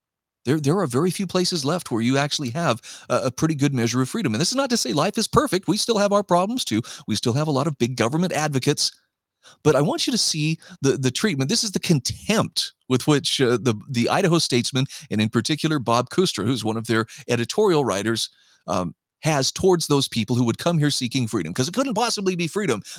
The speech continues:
that's motivating their, their pilgrimage away from those, uh, blue state, uh, utopias and, and want to come to, to our dear gem state.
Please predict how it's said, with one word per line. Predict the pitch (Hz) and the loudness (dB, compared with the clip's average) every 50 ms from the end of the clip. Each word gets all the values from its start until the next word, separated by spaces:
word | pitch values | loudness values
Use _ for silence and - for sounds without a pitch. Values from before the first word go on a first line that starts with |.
| - | -2
that's | 135 120 - | 0 0 2
motivating | 135 139 156 160 139 123 127 120 127 131 123 | 4 4 4 4 4 2 2 2 2 2 2
their, | 113 120 120 120 107 92 | 4 4 4 4 2 0
their | 104 120 120 117 113 110 104 - - - | -2 0 2 2 2 0 -2 -4 -8 -4
pilgrimage | - 196 185 160 139 131 120 113 113 113 - - _ - - - - | 0 0 2 2 2 2 0 0 -2 -2 -6 -8 _ -16 -20 -4 2
away | 135 135 123 135 202 180 135 143 147 | 4 4 6 4 4 4 2 0 0
from | - - 147 139 135 | 0 0 0 2 2
those, | 120 123 120 117 107 - - - | 2 2 2 2 2 0 -2 0
uh, | 113 104 107 - - - - - _ - | 0 0 0 -2 -6 -12 -20 -20 _ -12
blue | 110 107 113 127 143 190 202 | -6 -2 0 2 2 2 2
state, | 185 - - - 165 147 139 135 - - - - | 0 -2 -2 -2 -2 0 0 -2 -2 -4 -4 -2
uh, | 135 123 120 120 120 113 107 117 - _ _ _ _ _ - | 0 0 2 2 0 -2 -4 -8 -14 _ _ _ _ _ -2
utopias | 143 131 127 123 - - - 220 - - 104 90 113 117 - - - _ _ _ _ _ _ - | 0 0 0 2 2 0 0 2 2 0 0 0 -2 -2 -2 -4 -8 _ _ _ _ _ _ -6
and, | - 120 123 120 | -2 -2 0 0
and | 113 127 120 | 0 0 0
want | 117 117 139 143 | 0 0 0 0
to | 131 - - | 0 0 0
come | 165 143 123 123 | 0 0 0 0
to, | - - 127 127 104 | -2 -2 -2 -2 -2
to | 117 123 123 | -2 0 0
our | 123 120 120 | 0 0 0
dear | 110 120 120 131 | 0 0 0 0
gem | 120 110 131 180 214 | 0 0 0 0 0
state. | 185 - - 87 78 - - - | -2 -2 -4 -8 -12 -14 -18 -20